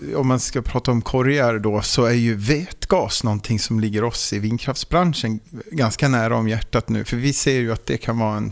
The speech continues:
en stor del av lösningen på den här p-, problematiken eller utmaningen med den här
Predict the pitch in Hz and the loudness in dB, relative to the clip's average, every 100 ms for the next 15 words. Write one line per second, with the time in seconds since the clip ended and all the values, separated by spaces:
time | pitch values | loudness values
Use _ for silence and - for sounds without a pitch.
0 | - 113 - 131 113 110 107 104 107 - | -6 -6 -2 0 2 0 0 0 0 0
1 | 117 110 104 110 104 107 104 - - - | 0 0 0 -2 -2 0 -2 -4 -14 -18
2 | - - - - 165 - 151 - 170 156 | -20 -4 0 0 0 -6 -4 0 4 4
3 | 143 139 127 - 143 135 131 120 117 - | 4 4 2 2 0 2 2 2 2 2
4 | 120 113 110 107 110 107 107 | 2 2 0 0 0 0 -2